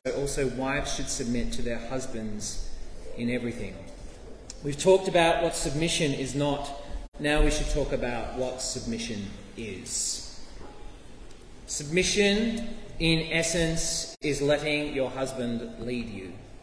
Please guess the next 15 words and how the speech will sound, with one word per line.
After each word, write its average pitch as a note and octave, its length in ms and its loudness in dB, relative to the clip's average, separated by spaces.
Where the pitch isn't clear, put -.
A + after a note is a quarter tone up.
Giving E3 280 6
him E3 320 4
the D3 160 4
appropriate D#3 760 2
amount C#3 300 2
of D3+ 320 -2
power C#3+ 180 4
to B2+ 160 0
lead C#3+ 320 4
and C3+ 240 -2
protect C#3 480 -4
you C3 320 2
and B2 160 -2
your A#2+ 80 -2
children. G#2+ 460 0